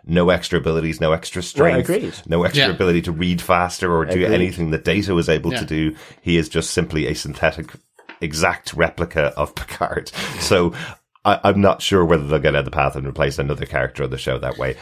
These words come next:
Speaker 1: I do think what's gonna happen is they fix the timeline and Eleanor comes back. I think that's, that's likely what's gonna happen.
Speaker 2: Well, I
Speaker 1: Unless
Speaker 2: hope
Speaker 1: the
Speaker 2: so.
Speaker 1: actor has moved on to another
Speaker 2: Yeah,
Speaker 1: project.
Speaker 2: maybe.
Speaker 1: And this is a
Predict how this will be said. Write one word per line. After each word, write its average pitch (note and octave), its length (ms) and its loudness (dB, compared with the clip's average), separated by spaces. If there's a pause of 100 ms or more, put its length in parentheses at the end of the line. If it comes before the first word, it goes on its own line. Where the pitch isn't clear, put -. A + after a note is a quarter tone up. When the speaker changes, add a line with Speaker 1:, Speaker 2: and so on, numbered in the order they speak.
(180)
Speaker 1:
I A#2+ 80 2
do A#2+ 180 2
think F#2 220 0
what's D2 120 -4
gonna C#2+ 200 -4
happen C2+ 240 -6
is C2 180 -4
they - 80 -6
fix - 240 -10
the - 80 -18
timeline B1+ 360 -6
and C2+ 60 -6
Eleanor B1 240 -6
comes B1+ 220 -12
back. - 240 -8
I C2+ 60 -6
think C2+ 160 -8
that's, - 300 -10
that's - 220 -8
likely E2 400 -2
what's C2+ 160 -8
gonna B1 140 -10
happen. B1+ 220 -6
Speaker 2:
Well, B2 180 4
I G#2 60 4
Speaker 1:
Unless G2+ 160 6
Speaker 2:
hope A#2 100 4
Speaker 1:
the F#2+ 60 2
Speaker 2:
so. E2+ 60 4
Speaker 1:
actor E2 320 0
has D2 140 -4
moved D2+ 220 -6
on C#2+ 140 -4
to C#2 100 -14
another C2+ 160 -8
Speaker 2:
Yeah, - 60 -18
Speaker 1:
project. G#2 280 2
Speaker 2:
maybe. A#2+ 180 6
Speaker 1:
And D#2+ 100 -2
this D#2 160 -4
is D2 120 -8
a D2+ 60 -14